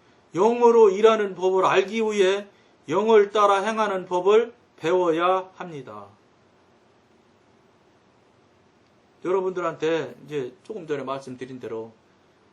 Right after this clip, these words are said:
그분들이 이제 저 그런 그 경험을 이제 나눴잖아요. 나눠서 한참 또 지났어요, 시간이. 그런데 하루는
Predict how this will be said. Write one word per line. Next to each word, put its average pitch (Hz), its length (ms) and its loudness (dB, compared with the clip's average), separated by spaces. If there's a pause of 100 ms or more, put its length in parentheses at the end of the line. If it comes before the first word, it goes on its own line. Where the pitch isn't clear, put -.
(580)
그분들이 196 1200 -2
이제 160 440 -6 (720)
저 147 140 -10
그런 175 500 -2
그 131 540 -10
경험을 147 420 -8
이제 123 200 -10
나눴잖아요. 117 600 -10 (440)
나눠서 147 340 -8
한참 180 480 -12
또 123 100 -10
지났어요, 123 480 -12
시간이. - 380 -20 (720)
그런데 190 460 -2 (260)
하루는 226 520 -4